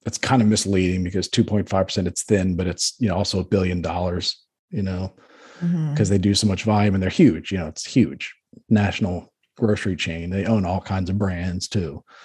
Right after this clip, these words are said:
Speaker 1: So I made a comment to that effect, basically saying it's, it, I said something like, you know, "It's funny, you know, when, you know, when it's finances and covid, you know, when they wanna,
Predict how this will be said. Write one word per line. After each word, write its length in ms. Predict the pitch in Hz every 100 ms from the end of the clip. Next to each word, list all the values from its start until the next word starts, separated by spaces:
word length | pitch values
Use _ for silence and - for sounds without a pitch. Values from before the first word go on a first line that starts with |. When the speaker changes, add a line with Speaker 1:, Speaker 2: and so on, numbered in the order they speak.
| - - - - _
Speaker 1:
So 560 | - 139 135 135 135 - _ _ _ - _ _ _ _ _ - _ -
I 80 | 147
made 200 | 160 156
a 60 |
comment 500 | - 160 202 180 143
to 100 | -
that 240 | 143 147 143
effect, 420 | 131 165 175 -
basically 500 | 185 180 175 185 196
saying 420 | 180 160 147 143
it's, 220 | 139 135 -
it, 180 | 135 -
I 80 | 131
said 260 | 120 139 113
something 280 | 143 127 131
like, 260 | 127 120
you 60 | 131
know, 80 | 123
"It's 120 | -
funny, 300 | 123 120 120
you 80 | 113
know, 160 | 113
when, 220 | 113 110 82
you 140 | 113
know, 180 | 110 107
when 360 | 107 98 107 98 -
it's 240 | 104 - - _
finances 580 | - 135 123 123 127 107
and 180 | 107 104
covid, 440 | - 156 110 101 101
you 80 |
know, 160 | 104 98
when 260 | 95 104 98
they 120 | 104
wanna, 420 | 110 110 110 95